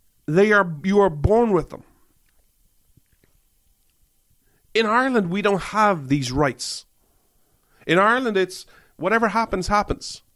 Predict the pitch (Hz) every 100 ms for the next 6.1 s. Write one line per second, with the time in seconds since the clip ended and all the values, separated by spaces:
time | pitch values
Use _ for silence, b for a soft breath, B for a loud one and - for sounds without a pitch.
0 | - 143 185 - 202 190 202 202 208 196
1 | 185 185 127 - - - - _ _ _
2 | _ _ _ _ _ _ - 185 214 226
3 | 202 214 190 180 165 160 131 - - 170
4 | 202 214 208 165 147 180 185 131 - B
5 | B 139 185 190 - - - 233 208 123
6 | -